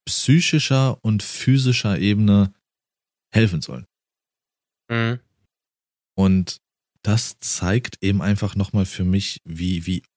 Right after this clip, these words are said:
Speaker 1: unfassbar wichtig Musik an sich ist für Menschen. Es ist ja auch so, und das ist halt auch nachgewiesen,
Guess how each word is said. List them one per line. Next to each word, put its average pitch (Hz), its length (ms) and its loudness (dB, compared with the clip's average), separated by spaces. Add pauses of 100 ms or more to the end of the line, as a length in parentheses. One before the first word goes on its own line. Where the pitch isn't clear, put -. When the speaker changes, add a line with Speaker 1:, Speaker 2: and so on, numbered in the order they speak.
(120)
Speaker 1:
unfassbar 131 1040 2
wichtig - 380 -6
Musik 90 440 -2
an 85 180 -2
sich 85 280 -4
ist - 320 -6 (140)
für - 180 -2
Menschen. 90 480 0 (500)
Es - 160 -4
ist 120 220 0
ja 143 160 4
auch 120 180 0
so, 113 460 2 (340)
und 85 160 0
das 92 160 -2
ist 101 140 -4
halt 92 160 -4
auch 101 280 -2
nachgewiesen, 113 880 -2